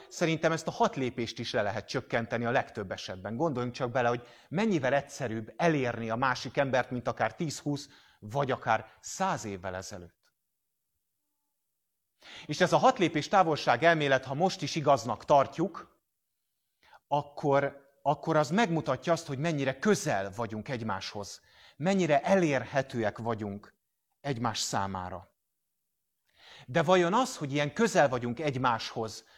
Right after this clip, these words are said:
virtuálisan, vagy ismerettségünket tekintve, elérhetőek és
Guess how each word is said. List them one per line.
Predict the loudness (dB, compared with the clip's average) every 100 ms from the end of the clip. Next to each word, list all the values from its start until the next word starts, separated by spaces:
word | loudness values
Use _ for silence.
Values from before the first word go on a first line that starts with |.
| _
virtuálisan, | -2 4 4 4 6 6 4 -4 -4 -4
vagy | -6 -6 -4 -6
ismerettségünket | -4 4 4 4 -2 -4 -2 -4 -2 -4 0
tekintve, | -2 -2 -4 -6 -4 -2 -2 -6 _ _ _ -20 -20 -8
elérhetőek | 2 4 4 2 0 2 2 2
és | -2 -4